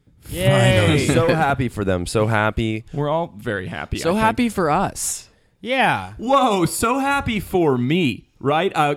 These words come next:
Speaker 2: c-, brief introductions, then we'll get to the first segment. Congratulations to me on winning the bet. I'm Ryan S.
Speaker 4: <sighs> I'm Casey S.
Speaker 3: I'm Daniel B.
Speaker 1: And I'm Jake C.
Speaker 2: Here, wench, fill up Casey's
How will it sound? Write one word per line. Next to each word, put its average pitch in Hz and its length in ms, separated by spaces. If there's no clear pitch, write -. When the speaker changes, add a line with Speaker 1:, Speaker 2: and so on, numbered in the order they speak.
Speaker 2:
c-, 190 100
brief 262 180
introductions, 185 540
then 151 100
we'll 151 60
get 147 140
to 131 40
the 123 80
first 165 320
segment. 147 320
Congratulations 160 800
to 143 80
me 113 300
on 127 160
winning 131 220
the 113 60
bet. 113 300
I'm 202 180
Ryan 160 300
S. 117 380
Speaker 4:
<sighs> - 160
I'm 101 640
Casey 98 540
S. 87 500
Speaker 3:
I'm 107 220
Daniel 98 280
B. 85 380
Speaker 1:
And 131 120
I'm 185 340
Jake 135 400
C. 104 400
Speaker 2:
Here, 220 220
wench, 135 380
fill 180 220
up 180 180
Casey's 180 420